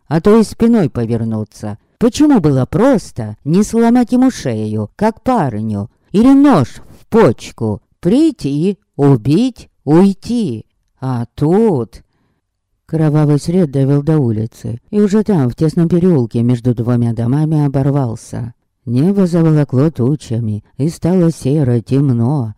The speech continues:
да ещё и дождь посыпался мелкой трухой. "Вот ведь!" Ник-Ник огляделся. "Тут ловить нечего. И ведь прав. Почему его не убили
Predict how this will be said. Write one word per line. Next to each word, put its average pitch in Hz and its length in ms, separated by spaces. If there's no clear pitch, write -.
да 117 140
ещё 190 420
и 214 140
дождь 147 400
посыпался 131 680
мелкой 139 380
трухой. 117 640
"Вот 139 580
ведь!" 175 440
Ник-Ник 170 640
огляделся. 113 920
"Тут 208 500
ловить 139 500
нечего. 110 720
И 127 100
ведь 208 340
прав. 160 440
Почему 170 480
его 135 260
не 135 160
убили 131 640